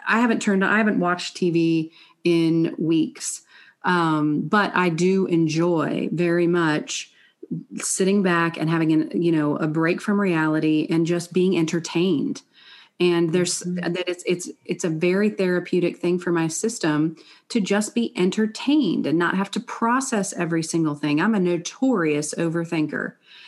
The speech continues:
Speaker 2: Me
Speaker 1: And
Speaker 2: too,
Speaker 1: so
Speaker 2: Jen.
Speaker 1: to be able to, I think for people like us, in order to shut that mechanism off,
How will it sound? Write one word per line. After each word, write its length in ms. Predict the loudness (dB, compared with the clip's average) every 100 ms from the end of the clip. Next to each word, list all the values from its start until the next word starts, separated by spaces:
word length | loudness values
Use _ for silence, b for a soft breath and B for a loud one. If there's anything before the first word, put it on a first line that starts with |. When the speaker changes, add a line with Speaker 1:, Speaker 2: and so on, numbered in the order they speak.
| B
Speaker 2:
Me 240 | -2 0 2
Speaker 1:
And 140 | 2
Speaker 2:
too, 60 | 0
Speaker 1:
so 160 | 0 -2
Speaker 2:
Jen. 100 | -2
Speaker 1:
to 100 | -2
be 260 | 0 0
able 320 | 2 2 2 0
to, 280 | 0 2
I 80 | 2
think 240 | 0 0 0
for 80 |
people 380 | 0 0 0 2
like 320 | 2 2 0
us, 400 | 0 0 -2 -6 B B B B -2
in 160 | 0
order 320 | 2 2 2
to 140 | 2 0
shut 340 | 0 0 -2
that 160 | 0 0
mechanism 640 | 0 0 0 0 2 0 0
off, 640 | 0 0 0 -2 -6 -14